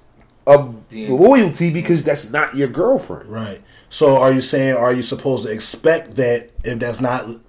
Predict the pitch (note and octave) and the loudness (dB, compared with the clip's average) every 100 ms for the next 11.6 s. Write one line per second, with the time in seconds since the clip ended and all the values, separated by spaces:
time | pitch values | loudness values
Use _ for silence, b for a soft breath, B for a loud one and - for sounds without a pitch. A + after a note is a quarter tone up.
0 | _ B2 A#2 - A#2 A2 G#2 A#2+ A2+ G2 | _ -12 -8 -6 -6 -6 -6 -6 -6 -14
1 | F2 _ _ _ _ _ _ _ _ F#2 | -20 _ _ _ _ _ _ _ _ 0
2 | B3 E4+ D4+ F3 D#3+ D3 E3+ D#3 E3+ D3 | 4 6 6 6 6 4 2 0 0 -2
3 | A#2+ D3+ C#3+ C3+ A#2 D3 C3+ C#3 A#2 A#2 | 0 2 2 -2 0 0 -2 -6 -8 -12
4 | _ _ _ - G3 G#3 - F3 F3+ D3+ | _ _ _ -4 -4 -2 0 2 2 2
5 | C#3 C#3+ B2 D3 B2+ - - - F#3+ C#3 | 2 2 2 0 -2 -8 -6 0 2 2
6 | E3+ C#3+ B2 D#3+ C#3 B2+ A#2+ E3 D3+ B2+ | 2 2 4 2 2 0 2 2 2 0
7 | - D#3 D3 B2+ C3 C3 C#3 C#3 B2+ C3+ | 2 2 2 -2 -2 0 0 0 0 -2
8 | A#2 A#2 B2 A2+ C3 D3+ C#3 A#2 G2 E3 | -2 -6 -4 -2 0 0 -2 -6 -8 -8
9 | A#2+ D3 - C3+ D3+ C3 G#2 - B2+ B2+ | -8 -8 -8 0 2 2 -2 -10 -6 -4
10 | C3 B2+ - C3+ B2 D#4+ C3 B2 C3+ C3 | -4 -6 -4 -4 -2 -2 -4 -2 -2 -2
11 | B2+ C3 C3+ D#3 C#3+ | -6 -8 -8 -4 -4